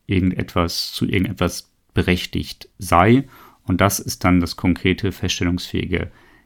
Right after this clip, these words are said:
Rechtsverhältnis im Verhältnis halt dann zur ausführenden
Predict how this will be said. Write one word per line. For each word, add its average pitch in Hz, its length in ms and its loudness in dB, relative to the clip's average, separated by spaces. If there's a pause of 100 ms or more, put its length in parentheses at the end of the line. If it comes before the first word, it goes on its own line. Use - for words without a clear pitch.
(220)
Rechtsverhältnis 98 880 4
im 101 160 -4
Verhältnis 90 680 -2
halt 87 240 0
dann 90 340 2
zur 90 540 -4
ausführenden 85 1000 -4